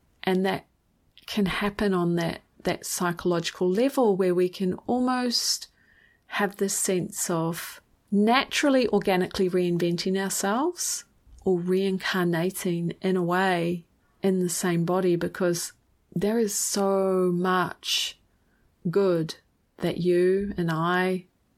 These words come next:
can bring into the world. And it all starts with acknowledging and accepting exactly as we are right now. Even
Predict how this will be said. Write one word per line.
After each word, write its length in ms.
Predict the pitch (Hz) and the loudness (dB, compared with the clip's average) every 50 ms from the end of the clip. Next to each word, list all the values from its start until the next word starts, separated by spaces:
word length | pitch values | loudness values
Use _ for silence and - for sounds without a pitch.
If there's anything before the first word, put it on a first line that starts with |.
| _ - | _ -6
can 180 | - 196 180 | -2 -2 0
bring 240 | 175 180 175 175 175 | 2 2 2 2 2
into 300 | 175 180 180 - - 170 | 2 0 0 -2 -2 -2
the 100 | 175 170 | -2 0
world. 800 | 165 185 190 190 180 170 170 175 165 180 175 - - - - - _ _ _ _ _ _ _ - - - | 2 2 2 2 2 2 0 -2 -4 -6 -6 -8 -10 -10 -10 -14 _ _ _ _ _ _ _ -10 -4 -2
And 160 | 214 214 220 | 0 0 0
it 140 | - - _ _ | 0 -4 _ _
all 300 | - 233 240 247 254 262 | 2 2 4 4 2 0
starts 760 | 247 - - - - 190 175 170 165 160 - - - - - | 0 0 -2 -2 -2 -2 0 0 0 -2 -4 -6 -8 -4 -2
with 320 | 190 185 175 170 - - - - - - - | 0 0 0 -2 -4 -8 -18 -20 -20 -8 -4
acknowledging 1040 | 185 185 180 185 185 185 185 190 190 196 185 - 202 196 190 185 185 185 185 185 - - _ | -2 -2 -2 -2 -2 0 2 2 2 0 0 0 0 0 2 2 2 0 0 -2 -6 -6 _
and 140 | - 180 180 | -2 0 0
accepting 960 | 175 - - - - 240 254 254 - - - 185 170 165 170 170 170 180 - - _ _ - | 0 -2 -2 0 0 0 0 -2 -4 -6 -4 -2 0 0 0 0 -2 -4 -6 -8 _ _ -4
exactly 680 | - 185 170 175 180 208 254 - - - - 285 262 254 | -2 -2 -2 0 0 0 0 0 0 0 2 4 4 4
as 120 | 214 220 | 4 4
we 140 | 214 208 185 | 2 2 2
are 380 | 170 165 - 160 165 165 - - - _ _ _ _ _ - | 2 0 -2 -2 -4 -6 -8 -12 -18 _ _ _ _ _ -4
right 320 | 226 190 190 180 180 - - | 0 0 2 2 0 0 -2
now. 380 | 180 175 170 170 175 175 175 - _ _ _ _ _ _ _ _ _ _ _ _ _ - | -2 -2 -2 -2 -4 -6 -8 -12 _ _ _ _ _ _ _ _ _ _ _ _ _ -4
Even 500 | - 254 254 262 269 269 254 269 254 240 | 0 2 4 4 4 2 2 0 0 0